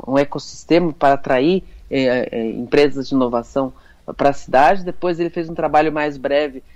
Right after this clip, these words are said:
na Prefeitura de São José, também aqui na Grande Florianópolis. Então ele chega, ele, ele flertou com o governo Moisés pra tá no governo Moisés, acabou não se concretizando. Fe-, teve uma, fez uma,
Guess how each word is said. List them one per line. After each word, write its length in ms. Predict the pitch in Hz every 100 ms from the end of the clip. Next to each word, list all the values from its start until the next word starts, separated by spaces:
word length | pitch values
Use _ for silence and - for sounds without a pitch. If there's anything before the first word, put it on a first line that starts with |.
| - -
na 140 | 156
Prefeitura 520 | 175 180 160 - 165 156
de 120 | -
São 220 | 156 143
José, 500 | 139 117 127 156 190 - - -
também 320 | 131 113 156
aqui 180 | 160 160
na 120 | 151
Grande 300 | 135 139 135
Florianópolis. 800 | - 120 117 117 151 185 196 - - -
Então 260 | 143 151 165
ele 120 | 180
chega, 420 | - 185 185 170 - -
ele, 280 | 147 151 151
ele 200 | 160 165
flertou 680 | 160 - 185 170 - 180 208
com 180 | 214 196
o 40 | 160
governo 340 | 151 160 160
Moisés 520 | 147 139 131 135 185
pra 160 | - 151
tá 100 | 147
no 120 | 147
governo 280 | 135 127 127
Moisés, 520 | 117 113 131 175 180
acabou 340 | 175 131 139
não 100 | 143
se 120 | 143 -
concretizando. 760 | 135 135 131 - 143 196 190 - - - -
Fe-, 240 | 175 180
teve 260 | 175 190 175
uma, 160 | 175 147
fez 240 | 170 165
uma, 260 | 165 156